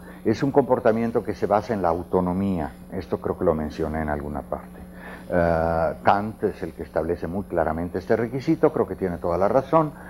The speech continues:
Este, se basa, por lo tanto, en, ah, la aceptación de valores y de normas en forma autónoma, en forma puramente libre. Por lo tanto, la preparación para un comportamiento ético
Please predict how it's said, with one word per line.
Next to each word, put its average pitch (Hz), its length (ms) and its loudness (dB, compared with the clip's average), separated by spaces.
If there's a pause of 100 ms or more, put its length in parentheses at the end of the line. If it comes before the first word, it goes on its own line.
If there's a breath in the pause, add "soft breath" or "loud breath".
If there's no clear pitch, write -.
(300 loud breath)
Este, 107 800 6
se 117 120 4
basa, 139 300 6
por 113 160 -2
lo 101 80 0
tanto, 120 480 2
en, 117 380 0
ah, 107 160 0
la 92 200 4
aceptación 110 840 0 (280 loud breath)
de 92 200 4
valores 107 500 6
y 123 60 0
de 110 100 0
normas 95 520 2 (260 loud breath)
en 95 100 -2
forma 117 400 2
autónoma, 85 760 -2 (100)
en 87 100 -6
forma 117 360 2
puramente 104 600 4
libre. 76 360 -6 (540 loud breath)
Por 117 160 6
lo 127 100 6
tanto, 160 840 4
la 117 220 4
preparación 120 720 2
para 117 280 2
un 120 140 -2
comportamiento 110 920 0
ético - 600 0